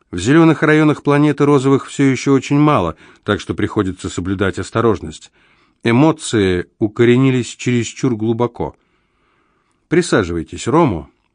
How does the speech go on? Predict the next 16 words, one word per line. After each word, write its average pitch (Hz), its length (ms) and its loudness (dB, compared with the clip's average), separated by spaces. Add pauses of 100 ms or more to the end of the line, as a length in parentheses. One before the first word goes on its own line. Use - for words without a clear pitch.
"Да, 104 260 -2
пожалуй. 82 600 -8 (640)
Я 101 200 0
еще 92 260 -2
не 101 140 0
при 95 200 -8
исполнении". 90 800 -8 (800)
"Вы 139 200 4
уже 151 540 4
бывали 143 520 2
на 104 300 2
спасении?" 80 720 -8 (440)
"Это 139 300 0
мое 139 240 4
второе 131 400 -2
турне. 82 460 -10